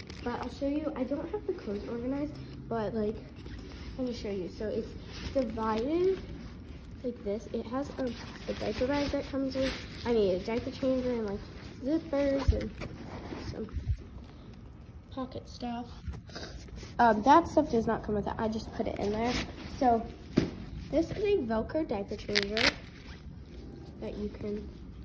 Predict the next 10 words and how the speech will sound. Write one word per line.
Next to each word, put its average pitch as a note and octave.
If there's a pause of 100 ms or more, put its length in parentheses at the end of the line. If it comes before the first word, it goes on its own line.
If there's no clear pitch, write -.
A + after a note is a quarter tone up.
(680)
open E4
in C4
your B3+
baby. C#4+
This B3+
is D4
actually B3+
for C#4
real G#3+
babies, A3